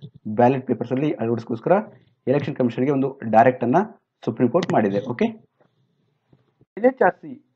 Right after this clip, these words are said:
ನ್ಯಾಷನಲ್ ಹ್ಯೂಮನ್ ರೈಟ್ಸ್ ಕಮಿಷನ್ ಇವರು ಈ ಕೇರಳದಲ್ಲಿ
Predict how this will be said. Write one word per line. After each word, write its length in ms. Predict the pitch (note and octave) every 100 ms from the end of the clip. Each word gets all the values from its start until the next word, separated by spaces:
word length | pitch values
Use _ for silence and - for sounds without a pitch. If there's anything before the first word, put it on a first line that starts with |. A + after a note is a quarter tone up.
| A#2+
ನ್ಯಾಷನಲ್ 460 | B2 E3+ G#3 A3+ A3
ಹ್ಯೂಮನ್ 420 | - E3 D#3+ E3+
ರೈಟ್ಸ್ 240 | D#3 E3
ಕಮಿಷನ್ 320 | - B2+ C3 - -
ಇವರು 440 | C3 A#3 G3+ G3 - _
ಈ 160 | D#3 D#3
ಕೇರಳದಲ್ಲಿ 840 | - _ E3 F3+ E3 F3 E3